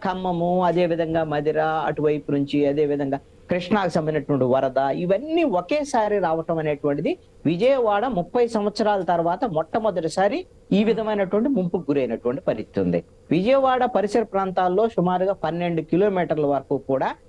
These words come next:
శివారు కాలనీలన్నీ కూడా మునిగిపోయినటువంటి పరిస్థితి ఉంది. ఇది మనం అంచనా వేయలేకపోవటమో,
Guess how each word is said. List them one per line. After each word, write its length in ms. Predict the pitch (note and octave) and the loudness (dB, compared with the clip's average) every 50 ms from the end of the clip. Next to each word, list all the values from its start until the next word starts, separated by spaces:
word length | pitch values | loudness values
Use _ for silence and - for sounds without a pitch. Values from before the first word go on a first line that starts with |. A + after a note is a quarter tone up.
| - - - - - | -20 -20 -20 -16 -6
శివారు 540 | - - G#3 A3 A3+ C#4 C#4+ D4 C#4+ C#4+ C4+ B3 A#3+ A#3 A3+ A3 A3 G#3+ A3 E3+ - - | -2 0 2 4 4 4 4 4 4 2 2 4 4 4 4 4 2 2 0 0 -2 -2
కాలనీలన్నీ 680 | F3+ F#3 G#3+ G#3+ G#3+ G#3+ G#3+ G#3 G3 F#3+ F#3 F#3 F#3 G3 | -2 0 0 0 0 0 0 2 2 0 0 0 0 0
కూడా 280 | F3+ F3 F#3+ G#3 C4 | 0 0 0 0 0
మునిగిపోయినటువంటి 800 | C4+ F#3+ G3 G3+ F#3+ F3+ - E3 C#3 B2+ A2+ - A2 A#2 C3 - | -2 0 0 -2 -2 -2 -2 -2 -2 -2 -2 -2 -2 -4 -2 -2
పరిస్థితి 440 | - B2+ - - - - - - - | -2 -2 -2 -4 -8 -12 -8 -6 -6
ఉంది. 100 | - - - - - - - - - - G3+ | -6 -8 -12 -20 -20 -20 -20 -6 0 2 2
ఇది 400 | A3+ C4 D#4+ D4+ C#4+ C#4 D4+ D#4 | 4 4 4 6 6 6 4 4
మనం 360 | B3+ G3 F#3+ G#3+ B3+ C4+ C4 | 2 2 2 2 2 2 2
అంచనా 600 | A#3 D#3+ F#3 A#3 C4 - - D4+ D4+ D4 C#4+ C#4 | 2 0 0 0 0 0 0 2 2 2 2 2
వేయలేకపోవటమో, 1200 | C4 A#3+ A#3 A#3+ A#3+ A3+ A#3 A3+ A3+ A3 A3+ A3 G#3+ G#3 G#3 G3+ A3 G#3 G3+ G#3 G#3 G#3 G#3+ G#3+ | 4 4 4 4 4 2 0 0 0 -2 -2 0 2 0 2 0 -2 -2 0 0 0 0 0 -2